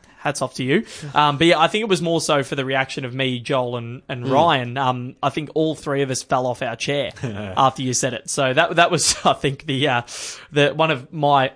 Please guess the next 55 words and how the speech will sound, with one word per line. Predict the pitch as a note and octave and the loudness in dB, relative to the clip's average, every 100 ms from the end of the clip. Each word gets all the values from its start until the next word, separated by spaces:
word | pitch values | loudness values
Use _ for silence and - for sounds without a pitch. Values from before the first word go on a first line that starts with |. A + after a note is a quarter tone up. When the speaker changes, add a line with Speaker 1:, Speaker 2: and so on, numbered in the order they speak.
| _ | _
Speaker 1:
favourite | - C3 B2+ | -2 -2 -2
moments. | C3+ B2+ B2+ | -8 -8 -8
But | - D#3 | -2 0
also, | D#3+ D3+ D3 | 0 2 2
as | C#3 C#3 B2+ | 2 0 -2
we | B2+ | -4
said, | - C3+ B2 | -2 -2 -2
Stéphane | - C#3 C#3 B2+ | -6 -2 -2 -2
Robert, | B2 B2 C3 | -4 -2 -2
having | B2 B2+ A#2+ | -2 -4 -6
him | B2+ | -6
on | B2 | -6
the | A#2+ | -8
show, | - C#3 C3 B2 | -4 -2 0 -2
and, | A#2+ A#2+ A#2+ C3+ | -4 -6 -6 -4
um, | A#2+ A#2 - | -4 -6 -6
that | D3+ - | -6 -4
was | B2 _ _ | -10 _ _
definitely | C#3 C#3 C3 | -10 -8 -8
a | B2 | -4
highlight | B2+ C3 B2 | -2 -2 -2
of | B2 | -4
my | B2+ | -8
career, | B2+ C3 C3 | -8 -8 -6
and | B2+ A#2 _ | -6 -10 _
Todd | - C#3+ B2+ | -10 -8 -6
Woodbridge | C#3 D3 C3 | -6 -6 -6
as | B2+ | -6
well. | C#3 D3 | -4 -4
So, | - D#3 C#3 - - - - | -4 -4 -4 -6 -20 -16 0
um, | D#3 D#3+ | 2 2
it's | E3 - | -2 4
been | G#3 | 4
a | F3+ | 6
wonderful | F3+ F3 F3 | 4 4 0
ride | E3 E3 E3 | 4 6 6
with | D#3 | 2
you | D#3 | 0
boys. | D3 F3 F#3+ | 2 0 0
And | F3+ | -2
just | G#3+ | -4
quickly, | - G3 F#3+ | 0 0 0
favourite | D#3+ G3 E3 - | 2 0 0 -6
tennis | - E3 E3+ | -8 -6 -6
stories | - C#3 A#2+ A#2+ | -6 -6 -6 -10
of | - C3+ | -12 -8
the | |
last | C3 B2+ A#2+ - | -2 -2 -2 -8
three | - - B2+ A#2+ | -14 -12 -10 -8
years | A#2 A2 | -10 -10
since | B2 A#2 | -10 -10
we've | A#2 | -8
been | A#2 A2+ | -8 -8
on, | A2 | -12
Joel? | A#2 C3 | -8 -8